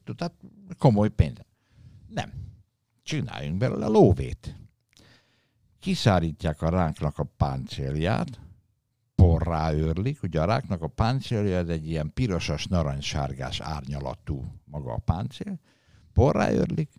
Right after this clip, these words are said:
és hogy esetenként, hogyha a narancsgyúrnak szebb színe legyen, kevernek bele egy kis őrölt rákpáncélport. Na most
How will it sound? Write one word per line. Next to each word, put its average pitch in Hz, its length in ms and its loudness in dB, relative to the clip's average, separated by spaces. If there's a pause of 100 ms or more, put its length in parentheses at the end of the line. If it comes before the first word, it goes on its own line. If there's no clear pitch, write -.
(420)
és - 240 0
hogy 160 120 -2 (840)
esetenként, 101 880 2
hogyha 76 360 -2
a 73 60 0
narancsgyúrnak 80 800 2
szebb 104 260 2
színe 120 280 -2
legyen, 85 500 0
kevernek 73 580 2
bele 73 160 -6
egy 73 120 -6
kis - 320 -14
őrölt 80 500 -2
rákpáncélport. - 1300 -8 (1200)
Na - 100 -4
most 92 360 0